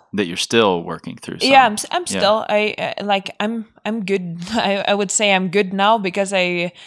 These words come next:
Speaker 2: I've spent so much, uh, like, um,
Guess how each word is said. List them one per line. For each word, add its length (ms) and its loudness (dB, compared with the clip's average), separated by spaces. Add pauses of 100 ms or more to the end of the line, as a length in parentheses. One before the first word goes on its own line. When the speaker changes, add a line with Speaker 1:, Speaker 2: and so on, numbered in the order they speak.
(220)
Speaker 2:
I've 160 -2
spent 360 0
so 320 0
much, 460 -4
uh, 640 0
like, 400 -4 (560)
um, 500 -8